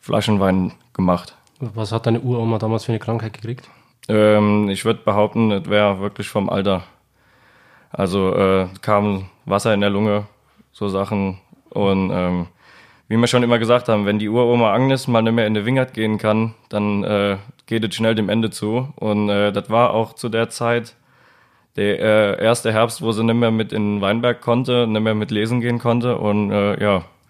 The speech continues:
Speaker 2: Bis wie viele Jahre war sie im Weingarten unterwegs? Wie alt
Speaker 1: Mit,
Speaker 2: war sie?
Speaker 1: äh, neunzig ist sie noch in den Weingarten gegangen.
Speaker 2: Wahnsinn.
Speaker 1: <laughs> Eine Frau, die ihr Leben lang nur gearbeitet hat, ja.
Speaker 2: Heftig.
Speaker 1: Ja.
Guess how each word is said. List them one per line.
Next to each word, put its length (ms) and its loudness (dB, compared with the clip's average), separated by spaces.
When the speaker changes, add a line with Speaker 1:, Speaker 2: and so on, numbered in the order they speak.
Speaker 2:
Bis 200 -4
wie 80 0
viele 200 -4
Jahre 380 -2
war 140 -6
sie 160 -10
im 140 -8
Weingarten 1000 -8
unterwegs? 680 -14
Wie 80 -16
alt 60 0
Speaker 1:
Mit, 100 2
Speaker 2:
war 60 -10
sie? 400 2
Speaker 1:
äh, 40 2
neunzig 400 0
ist 140 -6
sie 80 -2
noch 160 0
in 100 0
den 60 -4
Weingarten 420 0
gegangen. 340 -2
Speaker 2:
Wahnsinn. 380 -12
Speaker 1:
<laughs> 260 -20
Eine 180 -2
Frau, 240 2
die 240 2
ihr 80 4
Leben 260 2
lang 180 2
nur 120 0
gearbeitet 560 0
hat, 200 -6
ja. 180 -4
Speaker 2:
Heftig. 400 -16
Speaker 1:
Ja. 180 -4